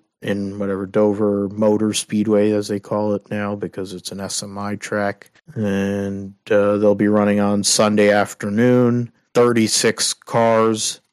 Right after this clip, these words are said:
for, of course, forty spots, so no issues with failing to qualify, any of that.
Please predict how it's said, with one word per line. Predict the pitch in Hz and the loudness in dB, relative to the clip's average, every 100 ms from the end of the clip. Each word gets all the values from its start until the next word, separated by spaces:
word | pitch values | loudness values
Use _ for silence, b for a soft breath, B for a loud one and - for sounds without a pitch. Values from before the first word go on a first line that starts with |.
| _ | _
for, | - 107 104 101 104 _ _ | -6 -4 -2 -4 -6 _ _
of | - 101 | -12 -10
course, | - 101 | -6 -6
forty | - - 98 95 | -6 -8 -8 -8
spots, | - - 113 113 - | -12 -6 -4 -4 -4
so | - | -10
no | 101 101 | -8 -6
issues | 101 - 107 101 92 | -4 -4 -6 -10 -12
with | 90 | -14
failing | - 104 101 98 98 95 B B B _ | -6 -4 -2 -4 -6 -10 B B B _
to | |
qualify, | - 165 175 156 - 139 131 | -2 2 4 2 0 2 2
any | 120 117 104 | 2 0 0
of | 107 | 0
that. | 110 110 113 | 2 2 -2